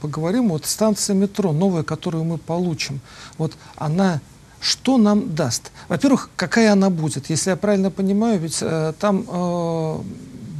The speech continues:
будет, ну, как бы новый современный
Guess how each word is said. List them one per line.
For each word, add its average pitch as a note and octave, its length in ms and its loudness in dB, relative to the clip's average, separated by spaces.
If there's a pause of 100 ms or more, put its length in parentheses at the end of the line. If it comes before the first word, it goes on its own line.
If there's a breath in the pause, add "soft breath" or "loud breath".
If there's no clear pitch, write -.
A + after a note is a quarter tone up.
будет, F3 240 -4
ну, F3 140 -4
как D#3 180 -6
бы D3+ 220 -2 (320 loud breath)
новый E3+ 320 2
современный E3+ 640 2